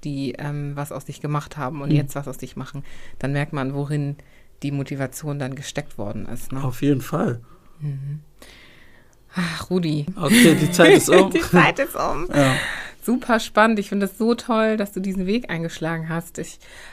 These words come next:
Speaker 1: hab den ersten Erzieher kennengelernt mit dir, den
Speaker 2: Okay,
Speaker 1: ersten Schwarzen.
Speaker 2: wow. Ja.
Speaker 1: Und, ähm, finde das so, so cool, ähm, was du machst und,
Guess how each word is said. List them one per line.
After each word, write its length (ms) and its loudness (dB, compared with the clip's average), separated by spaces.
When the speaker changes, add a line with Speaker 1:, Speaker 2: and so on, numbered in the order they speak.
Speaker 1:
hab 180 -4
den 140 4
ersten 480 -2
Erzieher 720 0
kennengelernt 600 -2
mit 160 -8
dir, 140 -2
den 80 2
Speaker 2:
Okay, 400 8
Speaker 1:
ersten 160 4
Schwarzen. 560 2
Speaker 2:
wow. 80 6
Ja. 120 10
Speaker 1:
Und, 240 -2
ähm, 160 -4
finde 220 -2
das 120 -6
so, 340 0
so 260 0
cool, 360 -2
ähm, 260 -4
was 140 -6
du 100 -6
machst 520 -6
und, 500 -6